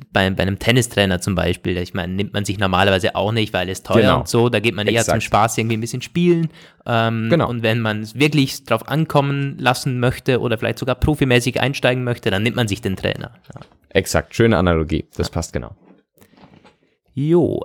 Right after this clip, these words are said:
Speaker 1: ähm, dann gehen wir mal so ein bisschen konkreter vielleicht auch noch, dass sich der Hörer das ein oder andere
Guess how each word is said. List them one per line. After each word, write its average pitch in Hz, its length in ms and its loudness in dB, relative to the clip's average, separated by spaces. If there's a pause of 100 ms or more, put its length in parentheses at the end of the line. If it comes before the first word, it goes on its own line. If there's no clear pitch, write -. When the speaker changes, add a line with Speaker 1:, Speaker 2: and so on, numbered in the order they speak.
Speaker 1:
ähm, 131 840 -2 (680)
dann 110 140 -2
gehen 120 120 4
wir 170 60 4
mal 135 160 4
so 120 80 0
ein 110 100 -2
bisschen 151 480 0
konkreter 117 840 0
vielleicht 92 480 -4
auch 107 180 -2
noch, 98 160 -6
dass - 180 -10
sich - 160 -10
der 104 180 -6
Hörer 127 260 6
das 110 180 0
ein 117 200 -2
oder 117 160 0
andere 107 440 0